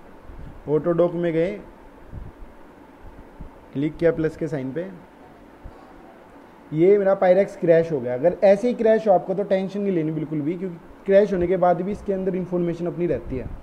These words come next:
Autodoc पे जाना है तो ये information रहेगी आपकी, तो पीडीबी फ़ाइव टू एट ज़ीरो वाले पे click करना है जाके। अब अभी कुछ नहीं आया क्योंकि मैंने फ़ाइव टू एट ज़ीरो वाले पे क्लिक नहीं किया। अब इस पे क्लिक करता हूँ फ़ाइव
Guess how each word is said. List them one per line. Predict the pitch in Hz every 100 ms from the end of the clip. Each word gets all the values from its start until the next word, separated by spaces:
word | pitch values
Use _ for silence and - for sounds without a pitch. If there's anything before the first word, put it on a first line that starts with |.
| - - - - - - -
Autodoc | 151 165 202 202 196
पे | 202
जाना | 185 175 170
है | 214 220
तो | 196
ये | 196
information | 196 180 190 190 196 180
रहेगी | 143 147 151
आपकी, | 135 - 117 110 -
तो | 170 - 151 -
पीडीबी | 180 196 202 - 180 170 165
फ़ाइव | 170 165 196 -
टू | 208 214
एट | 180 175
ज़ीरो | 151 180 180
वाले | 170 165
पे | 175
click | 175 170
करना | 165 143
है | 135
जाके। | 120 110 110
अब | 92 - - - - - - - - - -
अभी | 151 185
कुछ | 196 160
नहीं | 202
आया | 190 180 220 202 -
क्योंकि | 170 165
मैंने | 180 185
फ़ाइव | 175 151
टू | 147
एट | 165 156
ज़ीरो | 160
वाले | 160 156
पे | 147
क्लिक | 151 139
नहीं | 147
किया। | 139 180
अब | 175
इस |
पे | 170 165
क्लिक | 156 147
करता | 131 117
हूँ | 143
फ़ाइव | 143